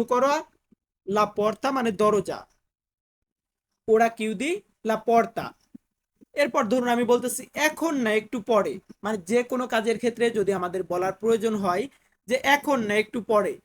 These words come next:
তাহলে আমরা সেই কথাটাকে এইভাবে প্রেজেন্ট করব, "Né ora né più tardi, né ora né più tardi।" "Né ora né più tardi" মানে হচ্ছে এখন না, একটু পরে।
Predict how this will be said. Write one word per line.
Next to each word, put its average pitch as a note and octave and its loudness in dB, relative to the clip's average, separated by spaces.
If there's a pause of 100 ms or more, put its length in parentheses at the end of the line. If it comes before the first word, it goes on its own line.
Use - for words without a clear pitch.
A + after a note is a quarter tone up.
(560)
তাহলে C#4 4
আমরা C4+ 0
সেই B3 0
কথাটাকে A#3+ -2
এইভাবে G#3+ 0
প্রেজেন্ট G3 -2
করব, G3+ 0 (1040)
"Né C#4 4 (320)
ora B3 4
né A#3+ 0
più B3 -2
tardi, B3+ 2 (800)
né A#3+ 4 (760)
ora A#3 8 (480)
né A#3+ 4 (480)
più C#4+ 2
tardi।" B3 4 (720)
"Né B3+ 2
ora C#4 4
né B3+ 0
più B3 -2
tardi" A3 2
মানে A3+ 2
হচ্ছে B3+ -2
এখন C4+ 0
না, C4+ -2
একটু D4 -2
পরে। G#3+ 4